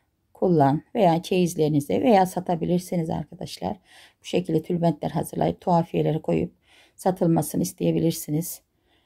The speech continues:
Evet, yapımı da bir o kadar kolay. Böyle rengarenk de yapabilirsiniz dediğim gibi. Çok hoş bir model oldu.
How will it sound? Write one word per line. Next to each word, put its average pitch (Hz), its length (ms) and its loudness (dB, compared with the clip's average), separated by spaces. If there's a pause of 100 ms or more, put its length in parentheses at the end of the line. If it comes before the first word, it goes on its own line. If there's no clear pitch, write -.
(320)
Evet, 202 260 2
yapımı 349 360 6
da 320 100 8
bir 330 100 10
o 320 60 8
kadar 226 300 6
kolay. 214 580 6 (1000)
Böyle 185 260 6
rengarenk 220 580 8
de 220 40 2
yapabilirsiniz 170 880 0
dediğim 151 360 2
gibi. 107 340 0 (1400)
Çok 247 200 0
hoş 196 220 2
bir 175 60 0
model 175 320 4
oldu. 151 400 2